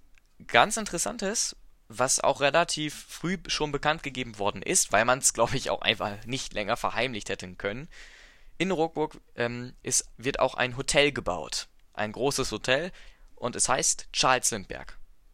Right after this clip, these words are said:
Warum Charles Lindbergh? Es hat einfach den Grund, Charles Lindbergh war der Erste, der über den Atlantik geflogen ist. Ähm, ja, und deswegen wurde das dann wahrscheinlich Charles Lindbergh genannt. Jetzt kann man natürlich, hat man natürlich wahrscheinlich direkt so ein Bild vor, vor Augen, ne? Hotel,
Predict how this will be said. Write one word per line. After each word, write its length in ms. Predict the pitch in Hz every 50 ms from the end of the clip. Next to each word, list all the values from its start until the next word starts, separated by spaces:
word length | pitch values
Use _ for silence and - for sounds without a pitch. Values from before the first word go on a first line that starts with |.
| _ - - - -
Warum 580 | 107 104 98 95 98 92 98 117 117 110 101
Charles 360 | - - 104 87 90 - - -
Lindbergh? 440 | 104 110 110 - 123 117 - - - - - - - -
Es 120 | - - -
hat 100 | - -
einfach 220 | 139 131 127 -
den 240 | - 127 139 151 131
Grund, 220 | - 123 131 131
Charles 280 | - - 123 127 127 -
Lindbergh 320 | 127 120 - 131 127 -
war 120 | 98 101 107
der 140 | 110 92
Erste, 400 | 71 101 117 131 - - 131 120
der 140 | 104 104 101
über 120 | 113 120 117
den 140 | 113 131
Atlantik 440 | 113 120 - 120 135 139 - 131 -
geflogen 460 | - 107 - - 120 107 110 110 107
ist. 360 | 71 85 95 - - - - - - - - - _ - - - - - - - - - - - - _ - -
Ähm, 480 | 113 113 113 117 120 117 120 131 139 -
ja, 180 | 110 110 85 65
und 180 | 95 113 -
deswegen 380 | 123 123 - 127 123 120 117 - -
wurde 160 | 110 104 104
das 180 | - 95 98 -
dann 140 | 98 98 98
wahrscheinlich 380 | 98 - - 104 98 95 95
Charles 260 | - 98 98 - -
Lindbergh 300 | - - - - 95 -
genannt. 400 | - 92 90 90 101 127 - - - - - - - - - - - - - - - - - - - - - - - - _
Jetzt 280 | - 131 139 - -
kann 140 | - - 165
man 160 | 180 185 185
natürlich, 760 | 170 151 147 - - 156 151 151 151 151 147 - - - - - - - - - - - - - - - - - -
hat 180 | - - 139 -
man 100 | 143 135
natürlich 300 | 127 123 135 135 131 -
wahrscheinlich 300 | 123 - - 120 120 -
direkt 300 | - 127 131 131 - -
so 80 | 135
ein 80 | 127 117
Bild 180 | 120 123 - -
vor, 300 | - - 90 82 - -
vor 240 | - - - 87 -
Augen, 220 | - - 101 90
ne? 180 | 95 113 127 113
Hotel, 500 | 113 104 - 131 135 139 147 151 151